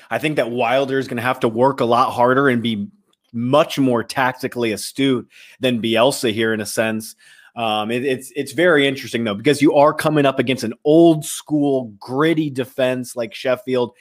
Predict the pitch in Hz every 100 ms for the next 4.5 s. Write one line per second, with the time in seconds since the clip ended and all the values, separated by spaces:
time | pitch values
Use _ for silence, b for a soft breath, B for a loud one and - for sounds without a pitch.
0 | b b 110 123 147 165 165 135 147 143
1 | 117 135 151 - 131 117 107 104 104 b
2 | b 110 123 120 - 110 104 101 123 131
3 | 120 - 131 131 123 123 123 104 98 110
4 | 117 110 92 101